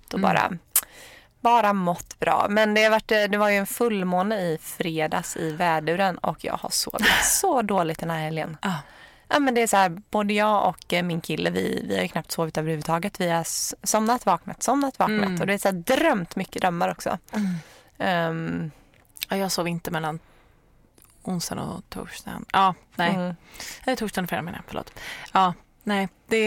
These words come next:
Speaker 2: är, men det är många som har sagt det. Jag har
Speaker 1: Mm.
Speaker 2: hört det på, i vår community och bland vänner och spirikompisar, att det
Speaker 1: Mm.
Speaker 2: är,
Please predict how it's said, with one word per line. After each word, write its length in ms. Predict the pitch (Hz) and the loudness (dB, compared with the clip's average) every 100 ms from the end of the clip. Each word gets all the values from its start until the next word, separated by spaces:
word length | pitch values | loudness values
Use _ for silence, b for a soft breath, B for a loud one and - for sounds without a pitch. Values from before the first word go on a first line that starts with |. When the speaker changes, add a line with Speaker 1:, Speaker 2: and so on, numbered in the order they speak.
| 208 | 4
Speaker 2:
är, 120 | 196 | 2
men 140 | 202 | 2
det 60 | 208 | 2
är 40 | |
många 220 | 214 202 202 | 2 2 2
som 120 | 196 | 2
har 120 | 185 | 2
sagt 200 | 190 - | 0 0
det. 140 | - - _ | -2 -2 _
Jag 100 | 220 | 0
har 20 | 185 | 2
Speaker 1:
Mm. 120 | 180 | 2
Speaker 2:
hört 160 | 175 | 0
det 120 | 170 156 | -2 -2
på, 160 | - | -2
i 80 | 151 | -2
vår 120 | 151 | -4
community 680 | - 247 277 262 254 233 226 | -2 0 0 2 4 6 6
och 360 | 170 160 156 160 | 4 4 2 0
bland 180 | 170 190 | 0 2
vänner 380 | 202 196 185 | 2 2 2
och 240 | 160 156 170 _ B B B | 2 0 -4 _ B B B
spirikompisar, 840 | - - 190 - 190 - 180 175 - | -6 -2 -2 -2 -4 0 0 0 0
att 240 | - - 196 | -2 -2 -8
det 200 | 175 - | -4 -4
Speaker 1:
Mm. 120 | - | -4
Speaker 2:
är, 360 | - - - | -6 -8 -10